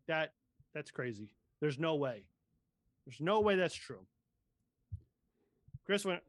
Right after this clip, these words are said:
when I mentioned to you that there was a, a new, uh, news drop about something that happened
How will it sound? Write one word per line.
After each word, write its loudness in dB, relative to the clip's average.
when -2
I 2
mentioned 2
to 2
you 2
that -6
there -4
was -6
a, -10
a -12
new, 2
uh, -4
news -2
drop -2
about -6
something -6
that -6
happened -6